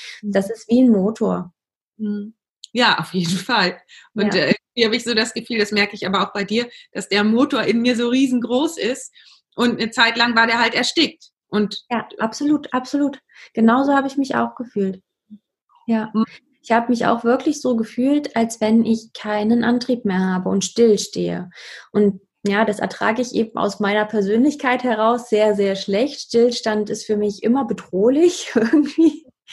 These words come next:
Speaker 2: Ich fühle mich dann immer sehr schnell eingesperrt, und, ähm, hab das Gefühl, wirklich krank zu werden im Stillstand.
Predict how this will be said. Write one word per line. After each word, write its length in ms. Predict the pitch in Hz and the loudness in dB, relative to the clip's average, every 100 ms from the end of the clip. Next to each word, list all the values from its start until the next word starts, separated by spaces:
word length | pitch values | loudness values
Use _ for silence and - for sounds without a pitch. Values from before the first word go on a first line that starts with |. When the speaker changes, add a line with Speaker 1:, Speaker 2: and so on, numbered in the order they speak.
| - - - | -18 -18 -14
Speaker 2:
Ich 120 | 240 | -2
fühle 120 | 247 | -2
mich 120 | 262 | 0
dann 140 | 233 202 | 0 0
immer 220 | 214 208 | 2 2
sehr 140 | 196 | 0
schnell 200 | 214 214 | 0 -2
eingesperrt, 640 | 185 190 247 285 - 254 - _ - 147 - - - | -2 0 0 -2 -2 -2 -4 _ -18 -16 -18 -18 -2
und, 400 | 208 214 214 214 - | 2 4 4 0 0
ähm, 600 | 208 202 202 196 202 202 _ _ _ _ _ - | 2 4 2 2 -2 -8 _ _ _ _ _ -12
hab 320 | 185 202 226 | -4 0 2
das 240 | - 214 214 | 2 0 0
Gefühl, 540 | - - 214 233 262 | -16 -4 2 4 4
wirklich 760 | 208 226 226 240 240 233 - - _ _ | 2 -2 0 0 0 -4 -18 -20 _ _
krank 320 | - 320 330 | -2 0 0
zu 180 | - 190 | -2 -4
werden 360 | 175 175 175 185 | -2 -4 -4 -4
im 200 | 190 190 | 0 0
Stillstand. 680 | - 175 175 - 185 185 | 0 -6 -8 -6 -4 -4